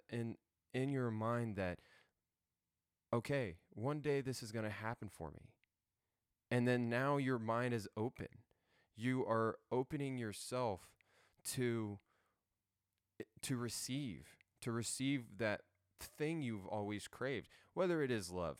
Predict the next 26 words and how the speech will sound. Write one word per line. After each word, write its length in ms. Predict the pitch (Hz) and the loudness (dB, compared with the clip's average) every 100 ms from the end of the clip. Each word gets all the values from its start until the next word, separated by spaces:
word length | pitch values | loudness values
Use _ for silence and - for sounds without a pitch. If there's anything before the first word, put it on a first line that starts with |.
| - | -6
you 100 | 113 | -2
know, 220 | 92 82 - - | -2 -4 -10 -8
whether 360 | 117 120 120 104 | -2 0 2 0
it's 360 | 107 101 - - | 0 -2 -10 -8
that 200 | 98 78 | -4 -2
new 200 | 113 110 | -2 -4
job, 420 | 101 107 120 78 - _ _ _ _ _ _ _ _ _ - | -2 0 0 -2 -6 _ _ _ _ _ _ _ _ _ -8
whether 400 | 110 117 117 117 | -4 -2 0 0
it's, 320 | 113 - 117 | 0 -2 -4
you 80 | 110 | 0
know, 320 | 104 98 98 _ - - _ - | 2 0 -2 _ -20 -20 _ -4
um, 580 | 113 107 101 95 90 - _ _ _ _ _ _ _ _ _ _ _ _ _ _ _ _ _ _ _ | 0 2 2 0 -2 -6 _ _ _ _ _ _ _ _ _ _ _ _ _ _ _ _ _ _ _
that, 340 | 110 107 98 - _ - | -4 0 0 -2 _ -10
that, 260 | 104 101 87 101 | -2 -2 -2 -2
uh, 380 | 98 92 85 76 _ _ - - - _ _ _ _ | -2 0 -2 -6 _ _ -20 -20 -20 _ _ _ _
one 180 | 127 131 | 2 2
project 540 | - 123 135 123 107 | 0 -2 0 -2 -2
that 80 | 110 | -2
you've 160 | 110 104 | -2 -2
been 100 | 110 | -4
trying 300 | - 113 113 | -2 -2 0
to 100 | 98 | 0
work 340 | 95 107 123 | 2 2 0
on, 300 | 95 80 69 64 | -4 -4 -6 -4
you 120 | 95 | -2
know, 320 | 90 92 | 0 0